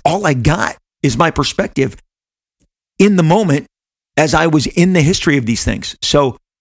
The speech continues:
uh, that's never gonna change. So just, just putting that out there. And I think it's why most of you appreciate, just like I appreciate, the quarterback insight. It, it, I find it refreshing. But, uh, John Byrne,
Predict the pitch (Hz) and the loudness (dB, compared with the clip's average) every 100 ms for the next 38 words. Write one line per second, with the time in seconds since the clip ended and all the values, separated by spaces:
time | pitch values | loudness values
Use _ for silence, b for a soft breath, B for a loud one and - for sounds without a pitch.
0 | _ - 131 131 170 147 185 160 160 - | _ -4 -2 0 0 0 0 0 0 0
1 | 143 147 147 - - - 143 127 110 _ | 0 0 -2 -6 -6 -2 0 0 -4 _
2 | _ _ _ _ _ _ _ _ _ - | _ _ _ _ _ _ _ _ _ -6
3 | 139 - 131 160 143 143 143 123 135 135 | -4 -4 -4 -2 0 -2 -2 0 0 -2
4 | - - 131 127 - 208 220 175 131 123 | -4 -4 0 0 0 -2 -2 -2 -2 -2
5 | 135 120 - 135 156 - 127 123 120 113 | -2 -4 -4 -2 0 -2 -2 0 0 -2
6 | - - 139 - 120 117 - _ _ 139 | -4 -2 0 0 0 -2 -6 _ _ -4
7 | 165 147 147 135 127 - 135 123 - _ | 0 2 0 -2 -4 -2 -2 -2 -8 _
8 | _ _ 123 - 165 135 117 120 110 - | _ _ -4 0 0 0 -2 -4 -6 -6
9 | - _ _ _ _ _ _ _ _ _ | -8 _ _ _ _ _ _ _ _ _
10 | _ _ _ - - 135 - 123 135 156 | _ _ _ -4 -2 -4 -2 -2 0 0
11 | 139 131 139 - 143 - - 123 127 127 | 0 0 -2 -2 -2 -2 -4 -2 0 -2
12 | 113 B - - 185 233 175 185 185 180 | -4 B -16 0 2 2 2 2 0 -4